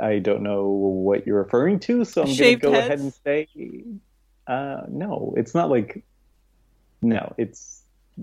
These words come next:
Speaker 1: just, you know, regular <laughs> person shaved head.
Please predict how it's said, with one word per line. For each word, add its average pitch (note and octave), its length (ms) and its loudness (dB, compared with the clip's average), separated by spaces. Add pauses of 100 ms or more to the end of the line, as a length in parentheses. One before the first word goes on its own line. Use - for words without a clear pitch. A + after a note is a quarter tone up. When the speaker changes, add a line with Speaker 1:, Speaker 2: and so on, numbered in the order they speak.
(340)
Speaker 1:
just, - 400 -6 (540)
you G2+ 160 -2
know, - 220 -10 (300)
regular F#2+ 540 0 (420)
<laughs> - 1080 -8
person - 640 -2
shaved B2 380 -6
head. - 260 0